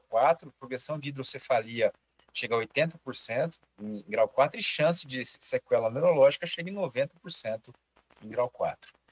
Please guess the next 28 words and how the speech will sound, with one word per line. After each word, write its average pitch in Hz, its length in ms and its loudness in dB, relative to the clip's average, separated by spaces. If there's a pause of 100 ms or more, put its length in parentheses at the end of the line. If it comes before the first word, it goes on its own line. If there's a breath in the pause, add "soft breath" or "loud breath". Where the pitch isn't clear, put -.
(360 soft breath)
Então, 175 420 6
essa 175 220 4
cascata - 760 4
de 113 140 -4
eventos, 135 540 -2
né, 151 160 0
hemorragia 143 460 0
ma-, 190 140 -2 (180)
da 151 220 0
matriz 156 260 -2
germinativa, 160 640 -6
ela 107 100 0
pode 165 260 -2
ser 180 120 -2
grau 170 220 8
um 165 120 0
ou 170 80 2
grau 175 180 4
dois. 92 320 -6 (320 soft breath)
A 226 80 -2
grau 254 180 6
um 185 280 0
ou 165 100 0
grau 135 220 4
dois 143 360 -2
sempre 190 680 -6
vai 156 260 2
reabsorver. 147 680 -6